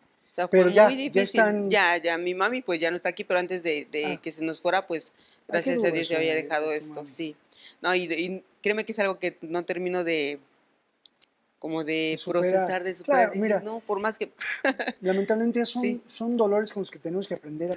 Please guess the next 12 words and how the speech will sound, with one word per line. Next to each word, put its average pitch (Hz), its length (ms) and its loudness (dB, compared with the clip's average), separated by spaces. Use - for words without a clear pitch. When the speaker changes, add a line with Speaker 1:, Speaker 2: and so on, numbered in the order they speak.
Speaker 2:
vivir. 160 320 -8
Speaker 1:
A 143 100 -10
vivir, 143 340 -10
exacto. 147 520 -8
Speaker 2:
Y 170 100 -12
porque 170 340 -4
no 185 100 0
se 185 120 -6
vayan 170 240 -4
a 160 80 -6
ir 143 120 -8
nunca. 131 200 -18